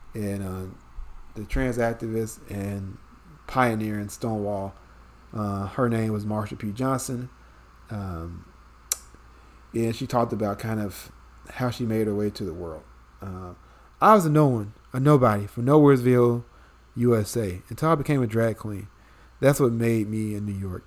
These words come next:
That's what made me in New Jersey. That's what made me in the world." And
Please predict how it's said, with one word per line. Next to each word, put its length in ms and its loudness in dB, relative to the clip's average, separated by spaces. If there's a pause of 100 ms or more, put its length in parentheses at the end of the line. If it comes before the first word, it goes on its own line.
(120)
That's 200 -4
what 80 0
made 180 4
me 100 2
in 60 2
New 140 0
Jersey. 380 0 (420)
That's 180 -2
what 100 -4
made 220 -2
me 80 -6
in 80 -8
the 60 -12
world." 320 -10 (1080)
And 480 -2